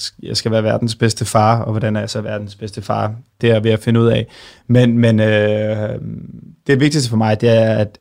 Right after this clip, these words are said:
at du kan ikke undgå, at, at dine børn på en eller anden måde, eller også min hustru for den, lider et afsavn, fordi at jeg rejser meget. Og, øh, og det, jeg,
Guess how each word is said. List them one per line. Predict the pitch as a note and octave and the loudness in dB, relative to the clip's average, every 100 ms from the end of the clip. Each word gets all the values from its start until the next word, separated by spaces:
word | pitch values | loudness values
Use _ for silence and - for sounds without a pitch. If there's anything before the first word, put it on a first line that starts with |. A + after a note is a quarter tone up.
| _ | _
at | - A2 - | -4 -4 -2
du | G#2+ | 0
kan | |
ikke | C3+ C3+ | 2 4
undgå, | C3 C3+ B2 | 4 4 2
at, | A2 - | 0 -2
at | - G2+ | -8 -4
dine | A2+ G#2 | 0 0
børn | G#2+ A2+ A2 | 0 0 -2
på | G#2 | -2
en | A#2 | -2
eller | A2+ | 0
anden | G#2+ | 0
måde, | A2 A2 G#2+ | 0 0 -2
eller | G2+ | -4
også | - A2 A2+ | -6 -6 -6
min | A2 | -4
hustru | A#2 - | -4 -4
for | A2 | -4
den, | A2 G#2+ | -2 -2
lider | A2 B2+ | 2 2
et | A#2+ | 2
afsavn, | - A2+ B2 A2 | 0 0 0 -2
fordi | - G2+ A2+ | -4 -8 -8
at | - - | -8 -6
jeg | G#2 | -2
rejser | G#2+ G#2+ G#2+ | -2 -2 -4
meget. | G#2 G#2+ A#2 A#2+ - | -2 -2 -2 -6 -12
Og, | - A2 G#2 G#2 | -2 0 2 0
øh, | G#2 G#2 - | -2 -4 -6
og | - | -2
det, | B2+ | 2
jeg, | B2+ A#2+ | 4 2